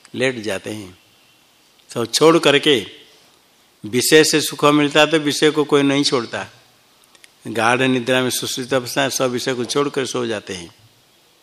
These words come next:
सोते हैं ना? नहीं, कोई विषय को ग्रहण करेगा, सोए, बिना सोए निरंतर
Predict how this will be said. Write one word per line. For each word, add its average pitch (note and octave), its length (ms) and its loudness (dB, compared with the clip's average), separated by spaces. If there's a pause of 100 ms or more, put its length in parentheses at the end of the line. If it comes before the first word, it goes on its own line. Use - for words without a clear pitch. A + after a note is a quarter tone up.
(200)
सोते A#2+ 320 -6
हैं C#3+ 80 0
ना? F3 100 0
नहीं, D#3 220 -4 (1040)
कोई A#2+ 180 -2
विषय C3 420 -2
को C3+ 200 -2
ग्रहण B2 360 0
करेगा, C#3+ 420 0
सोए, B2+ 440 -2
बिना B2+ 320 0
सोए D3 420 0
निरंतर C3 960 -2